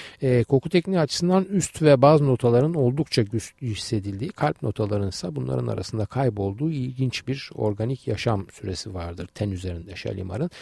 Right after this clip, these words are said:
Sert kokulu içerik maddelerinin bu denli yumuşatılarak yuvarlanması Jacques Guerlain'ın tecrübe ve yeteneğinin de bir kanıtıdır.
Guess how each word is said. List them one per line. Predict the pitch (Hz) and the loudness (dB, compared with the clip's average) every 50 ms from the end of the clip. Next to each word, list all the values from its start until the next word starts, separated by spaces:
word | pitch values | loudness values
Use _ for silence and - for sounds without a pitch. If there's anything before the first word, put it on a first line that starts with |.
| - - - - - - _ | -18 -18 -18 -20 -20 -16 _
Sert | - - 151 151 143 - | -2 2 2 2 2 2
kokulu | - 127 110 - - 123 | 0 -2 -2 0 -2 -2
içerik | 117 101 - - 113 110 - - | -2 -2 0 0 0 0 0 -2
maddelerinin | 113 107 104 101 104 104 104 101 107 131 151 151 135 | -2 0 0 0 0 2 2 2 0 0 0 2 2
bu | 131 127 110 | 2 4 4
denli | 113 101 98 95 95 95 | 2 2 2 0 -2 -2
yumuşatılarak | 95 95 95 95 - - 95 90 - - 110 101 90 87 - - | -2 -4 -4 -6 -6 -6 -8 -8 -6 -4 -4 -4 -4 -4 -4 -2
yuvarlanması | 107 107 101 98 95 92 92 92 98 98 98 - - - 151 160 151 139 120 | 0 2 2 2 0 -2 -4 -6 -6 -6 -6 -6 -4 -4 -2 -2 -2 -2 -2
Jacques | 120 113 - - 110 - - _ | -4 -4 -4 -4 -6 -8 -6 _
Guerlain'ın | 113 101 95 92 90 95 113 131 135 135 117 | -4 -2 -2 -2 -2 -2 -2 -4 -4 -6 -8
tecrübe | - - 104 101 92 - 107 98 107 117 120 107 | -6 -4 -4 -4 -4 -6 -4 -2 0 0 0 -2
ve | 101 | -2
yeteneğinin | 98 98 90 - 101 95 92 92 92 90 98 | -4 -4 -4 -4 -6 -6 -4 -6 -6 -6 -4
de | 113 131 113 | -4 -4 -4
bir | 110 | -6
kanıtıdır. | - - 110 98 98 92 - - 92 90 123 135 | -6 -4 -4 -4 -4 -4 -6 -8 -8 -8 -8 -8